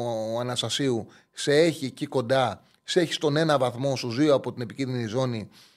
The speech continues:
σου δείχνεις αποτελέσματα, ότι παίρνει αποτελέσματα παντού,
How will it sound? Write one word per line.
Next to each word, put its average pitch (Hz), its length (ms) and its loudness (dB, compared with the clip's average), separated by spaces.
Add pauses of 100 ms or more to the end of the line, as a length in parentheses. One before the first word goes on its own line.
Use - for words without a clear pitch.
(120)
σου 151 200 0
δείχνεις 165 360 2
αποτελέσματα, 143 680 0
ότι 135 100 -2
παίρνει 165 300 0
αποτελέσματα 143 680 0 (180)
παντού, 127 640 0